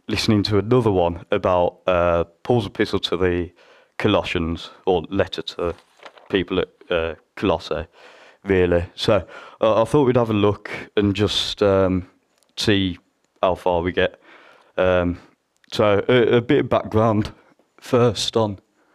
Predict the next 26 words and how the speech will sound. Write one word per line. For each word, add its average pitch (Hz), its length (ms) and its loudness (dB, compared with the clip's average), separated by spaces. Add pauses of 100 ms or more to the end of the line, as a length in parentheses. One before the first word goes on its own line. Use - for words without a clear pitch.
(600)
um, 101 440 0 (300)
Colossians. 110 840 0 (320)
Uh, 104 240 2 (220)
Paul's 127 360 2
writing, 101 440 0
he, 98 180 0
he 98 100 -2
says 107 240 0
that 98 140 2
in 95 160 -2
the, 90 180 0 (480)
the 101 80 -6
first 107 320 -2
couple 92 260 -6
of 90 80 0
verses, 90 680 -2 (160)
and 98 160 0
it's - 220 -2
to - 120 -10
the 98 120 -6
church - 440 2
at - 200 -4
Colossae, 101 520 0 (640)
um, 85 440 0 (3000)
which 123 280 0
is 110 420 0